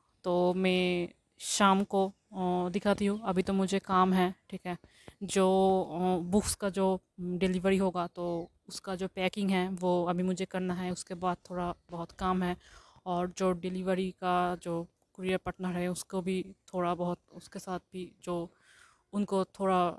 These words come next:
जो डिटेल्स है वो मुझे भेजना है, तो काम है थोड़े बहुत। और मैं आज, अ, रात को मैं दिखाती हूँ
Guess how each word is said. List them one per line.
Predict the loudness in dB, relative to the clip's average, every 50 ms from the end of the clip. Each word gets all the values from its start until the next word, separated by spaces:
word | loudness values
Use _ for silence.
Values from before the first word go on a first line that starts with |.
| -12 -14 -8
जो | -6 -4 -4 -4 -4 -6 -8 -8 -8
डिटेल्स | -6 -2 0 0 0 0 -4
है | -6 -6
वो | -4 -2 0 0
मुझे | 2 2 2 0 0
भेजना | 0 0 -2 -4 -4 -2 -2
है, | -2 -2 -2 -4 -6 -10 _ _
तो | -16 -14 -12 -12 -14 -16 _ _ _ -8
काम | -4 -2 -2 0 0
है | 0 -2 -4
थोड़े | -4 -8 -8 -6 -6 -4
बहुत। | -4 -2 -4 -4 -6 -8 _ _ -20 -20 -20 -20 -20 -20 -20 -16 -6 0
और | 2 2 4 4
मैं | 4 2 2 2 2 0 0 -4 _ _ _ -6
आज, | -2 0 0 0 -2 -4 -4 -2 -2 -2 -4
अ, | -8 -6 -2 0 0 2 2 2 0 2 4
रात | 6 6 6 6 4
को | -4 -2
मैं | 0 0 0 0
दिखाती | 0 0 0 0 0 0
हूँ | -2 -2 -4